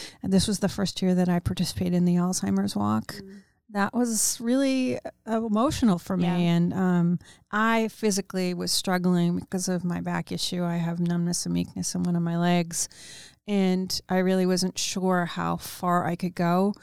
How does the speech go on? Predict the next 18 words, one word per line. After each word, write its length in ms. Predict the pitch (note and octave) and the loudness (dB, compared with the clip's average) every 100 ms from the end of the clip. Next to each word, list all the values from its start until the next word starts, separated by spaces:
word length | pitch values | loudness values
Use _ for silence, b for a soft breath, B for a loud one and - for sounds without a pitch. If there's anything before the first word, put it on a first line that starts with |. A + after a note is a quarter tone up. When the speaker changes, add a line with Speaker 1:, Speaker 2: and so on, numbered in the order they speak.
| B B B - | B B B -8
Speaker 1:
but 120 | G3 | -2
I 80 | F#3+ | -2
completed 560 | G3 F3+ - F#3+ G3+ | -2 -2 -2 -2 0
it 160 | A3 - | 0 -2
and 120 | E3 | -2
I 80 | E3 | -4
felt 280 | - F3+ F3 | -4 -4 -4
great. 400 | E3+ D#3+ F#3 - | -4 -2 0 -2
And 460 | F#3+ F3 E3+ E3+ F3 | -2 0 0 -2 -2
it 180 | F3+ G3 | -4 -6
was 100 | - | -4
such 400 | - F#3+ - F#3+ | -2 -2 -2 -2
a 320 | F3+ F3 E3+ | -2 0 -2
beautiful 500 | F3 F3+ F#3 - F3+ | -2 -2 -2 -2 -4
community 520 | - F3+ F3+ F#3 F3+ | -2 0 2 2 2
and 140 | F3 E3+ | 2 2
atmosphere. 720 | E3+ E3+ F3+ - F3 F3 F3 | 0 0 -2 -2 0 2 2
And 240 | E3+ E3+ | 2 0